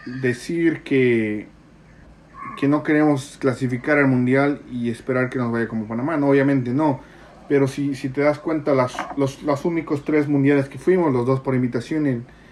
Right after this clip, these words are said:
y el noventa y cuatro que fuimos por clasificación propia, eh, solo conseguimos un punto y un gol. Entonces, eh, es un poco difícil pedir algo que no,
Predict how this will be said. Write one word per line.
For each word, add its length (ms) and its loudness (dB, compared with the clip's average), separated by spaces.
y 60 -4
el 100 0
noventa 280 -2
y 40 -4
cuatro 320 -2
que 100 -8
fuimos 320 -2
por 220 -10
clasificación 680 -6
propia, 380 -4
eh, 640 -8
solo 580 2
conseguimos 640 -2
un 220 -2
punto 520 0
y 100 0
un 140 4
gol. 260 4
Entonces, 720 6
eh, 360 -2
es 180 -2
un 140 -2
poco 240 2
difícil 480 -2
pedir 320 4
algo 420 4
que 160 -2
no, 520 -2